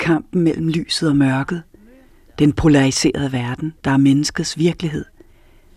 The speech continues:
Men ved at møde disse modsætninger, finder man ud af, at de hænger sammen. Egentlig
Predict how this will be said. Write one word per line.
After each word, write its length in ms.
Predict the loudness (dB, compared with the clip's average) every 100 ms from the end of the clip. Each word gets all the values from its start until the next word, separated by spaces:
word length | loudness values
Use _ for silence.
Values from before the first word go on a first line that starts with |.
| -2
Men 140 | 2 4
ved 80 | 4
at 100 | 4
møde 300 | 4 4 2
disse 300 | 0 0 2
modsætninger, 720 | 2 2 -2 -4 -2 -2 -4
finder 300 | 0 4 4
man 180 | 4 2
ud 160 | 0
af, 240 | 0 -4 -4
at 160 | -4 -2
de 60 |
hænger 220 | 0 -2
sammen. 420 | -2 -4 -2 -4 -6 _ -20 -20 _ -20 -20 -20 -20 -20 -20 2
Egentlig 420 | 2 2 0 -2